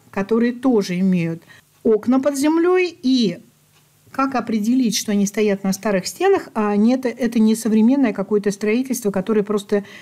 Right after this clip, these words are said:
сделало подвальное помещение таким? Вы увидите там красный кирпич. То есть где-нибудь в щёлочке, даже если это очень хорошо заштукатурено, просто наблюдайте, когда-нибудь щёлочка приоткроется, отвалится какая-нибудь плиточка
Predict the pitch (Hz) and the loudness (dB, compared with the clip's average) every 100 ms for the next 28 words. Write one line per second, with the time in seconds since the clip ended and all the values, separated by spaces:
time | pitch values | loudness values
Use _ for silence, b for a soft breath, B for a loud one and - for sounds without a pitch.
0 | B 196 180 226 214 196 196 190 202 196 | B -2 2 2 2 0 -2 0 0 0
1 | 202 208 - 208 175 160 185 175 170 165 | 0 0 0 0 0 -2 -8 -6 -6 -6
2 | - 247 190 226 233 233 214 214 254 262 | -10 -2 2 2 0 -2 -2 0 2 0
3 | 262 196 196 190 196 196 190 190 190 190 | 0 0 0 0 -2 -2 -4 -2 -4 -2
4 | 175 - - - 208 180 175 185 277 302 | -4 -4 -8 -4 -2 0 0 2 2 2
5 | 254 214 - - 262 277 269 269 208 208 | 2 0 -4 0 2 2 0 -2 -2 0
6 | 202 202 208 202 202 202 202 202 190 208 | 0 0 0 0 0 0 0 -2 -4 -4
7 | 202 202 185 190 196 208 208 202 262 277 | -2 -4 -2 -2 -2 -4 -4 -2 0 2
8 | 269 254 262 B B B - 320 330 262 | 0 0 -4 B B B -2 -2 2 2
9 | 226 233 226 233 226 208 208 208 208 196 | 2 2 0 0 -2 -4 -2 0 0 0
10 | 196 - 254 226 214 - 202 202 196 - | 0 0 2 2 0 -4 -4 -2 -2 -2
11 | 240 285 269 208 202 269 247 226 196 - | -2 0 0 -2 0 0 0 -2 -6 -2
12 | 196 190 170 - 220 262 269 226 - 202 | 2 2 0 -2 2 2 2 -2 -4 -6